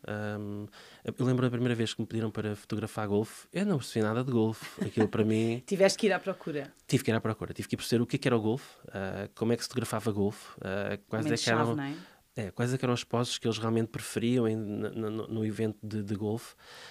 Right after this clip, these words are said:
Speaker 1: Ahm, e estudei ao máximo. Ah, e cheguei ao, ao local, ahm, e percebi que ainda sabia muito pouco. Porque aquilo que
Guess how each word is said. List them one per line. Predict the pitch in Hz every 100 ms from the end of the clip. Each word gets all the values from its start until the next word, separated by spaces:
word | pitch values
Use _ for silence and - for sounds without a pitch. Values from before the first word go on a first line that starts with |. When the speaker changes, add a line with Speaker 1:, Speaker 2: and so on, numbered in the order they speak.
| -
Speaker 1:
Ahm, | - 120 120 123 123 - _ _ -
e | 139
estudei | - 147
ao |
máximo. | 139 131 - 117 113 - - - -
Ah, | 120 120 120
e | 135
cheguei | - 139
ao, | 139 135
ao | 135
local, | 139 135 120 110 139 - _ _ _ _ -
ahm, | - 120 120 107 -
e | -
percebi | 120 - - 131 139 - _
que | -
ainda | 139 143
sabia | 139 143 139
muito | 135 139 139
pouco. | - 120 - - _ - - -
Porque | - 127
aquilo | 127 139 139
que | 139 135 131